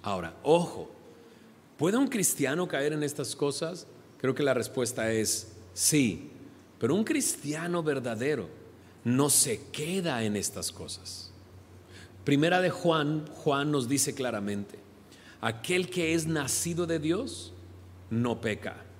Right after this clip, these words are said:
Aquel que es nacido de Dios no practica el pecado. Antes vivíamos en estas cosas, anduvimos en ellas,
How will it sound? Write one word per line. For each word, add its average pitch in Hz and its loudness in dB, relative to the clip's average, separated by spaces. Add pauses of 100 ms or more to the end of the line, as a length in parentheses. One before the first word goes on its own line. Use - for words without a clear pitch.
(640)
Aquel 180 0
que 190 2
es 196 2
nacido 185 0
de 175 2
Dios 175 2
no 170 2 (160)
practica 156 0
el 135 2
pecado. 135 0 (880)
Antes 175 2 (240)
vivíamos 180 2
en 143 0
estas 120 -2
cosas, 104 -2 (460)
anduvimos 175 4
en 139 -2
ellas, 110 -2